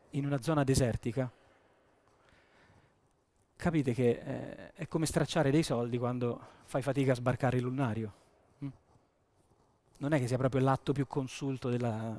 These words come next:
della vita, ma era proprio un atto con cui si voleva quasi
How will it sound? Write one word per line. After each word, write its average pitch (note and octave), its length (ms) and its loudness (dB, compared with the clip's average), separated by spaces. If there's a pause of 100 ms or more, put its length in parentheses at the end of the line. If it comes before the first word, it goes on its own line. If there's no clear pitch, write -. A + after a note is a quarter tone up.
della B2 420 -6
vita, A2 300 -10 (1400)
ma D#3+ 180 6
era F3+ 120 8
proprio E3 300 4
un E3 80 2
atto F#3+ 240 0
con D3 100 0
cui D#3 120 -2
si D3 140 -2
voleva D3 340 2
quasi E3+ 520 2